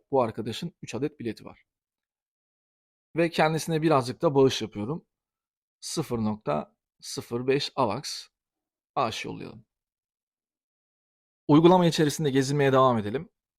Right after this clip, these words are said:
Tekrar profil kısmına giriyorum. Burada tickets yazan yere tıklıyorum. Benim biletimi satın alanların ve satın aldıkları adetleri görebiliyorsunuz.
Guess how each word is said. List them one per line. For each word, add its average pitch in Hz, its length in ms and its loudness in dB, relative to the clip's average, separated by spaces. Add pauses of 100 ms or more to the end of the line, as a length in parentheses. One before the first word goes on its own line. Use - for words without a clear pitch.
(240)
Tekrar 127 500 0 (400)
profil 113 280 -2
kısmına 110 420 -6
giriyorum. 123 420 -2
Burada 165 280 0
tickets - 480 -8
yazan 110 260 -2
yere 104 220 -2
tıklıyorum. 143 520 -4 (520)
Benim 165 380 4
biletimi 175 320 4
satın 165 280 0
alanların 139 440 2
ve 170 60 -2
satın 156 280 -4
aldıkları 147 420 0
adetleri 135 420 -2
görebiliyorsunuz. 104 920 -10